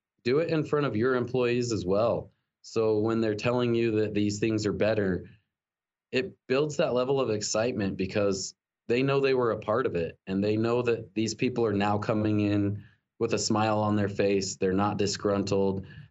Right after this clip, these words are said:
They really enjoyed their experience. They're happy to come back. And these are all key factors in making sure that we're successful in the future, that we don't taper off and plateau, and that it is a forward progressive movement.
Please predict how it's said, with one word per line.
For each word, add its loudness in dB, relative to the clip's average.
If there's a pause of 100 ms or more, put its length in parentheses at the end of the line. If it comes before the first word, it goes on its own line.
(100)
They 2
really 2
enjoyed 0
their 2
experience. -2
They're -2
happy 0
to 0
come 0
back. 0 (520)
And -2
these 0
are 2
all 2
key -2
factors -2
in 0 (480)
making 0
sure 0
that 0
we're 2
successful 0
in 0
the 0
future, -2 (380)
that 0
we 2
don't 0
taper 0
off 0
and -4
plateau, 0 (340)
and 0
that 0
it 0
is 0
a -2
forward 0
progressive -2
movement. -2